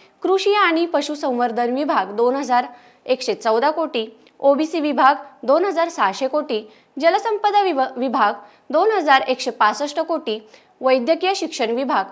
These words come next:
दोन हजार एकोणपन्नास कोटी, ग्रामीण विभाग दोन हजार सात कोटी,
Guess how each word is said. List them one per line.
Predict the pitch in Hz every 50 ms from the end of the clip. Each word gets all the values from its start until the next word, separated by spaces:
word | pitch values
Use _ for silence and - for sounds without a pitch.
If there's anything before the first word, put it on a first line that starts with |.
| - -
दोन | 233 214 277 302 320
हजार | 349 311 294 247 269 277 285 - - - - - _ _
एकोणपन्नास | - 233 233 - 302 330 359 339 349 320 294 262 262 -
कोटी, | - 214 190 - 196 196 226 - - - _ _ _ -
ग्रामीण | 262 320 311 320 339 392 415
विभाग | 427 381 339 277 320 254 262 254
दोन | 240 254 269 277
हजार | 294 254 220 226 196
सात | 208 - - 233 233 269 269 -
कोटी, | 330 320 311 - 240 208 202 -